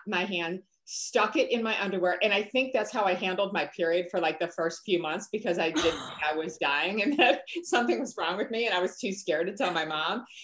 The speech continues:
And so to this day, I'm super vocal about periods, especially with our period underwear, helping women and, and, you know, it, telling kids young. So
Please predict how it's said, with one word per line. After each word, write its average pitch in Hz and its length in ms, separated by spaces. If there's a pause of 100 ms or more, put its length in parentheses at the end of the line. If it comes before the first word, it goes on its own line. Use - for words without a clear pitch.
(120)
And 233 120
so 226 340
to 330 140
this 220 280
day, 190 340
I'm 185 160
super 214 460
vocal 175 360
about 165 260 (320)
periods, 226 800
especially 208 560
with 190 120
our 170 100
period 180 420
underwear, 190 640 (340)
helping 180 420
women 208 560 (340)
and, 190 200
and, 220 220
you 220 60
know, 202 280
it, 190 220
telling 226 440
kids 190 400
young. 165 440
So 175 380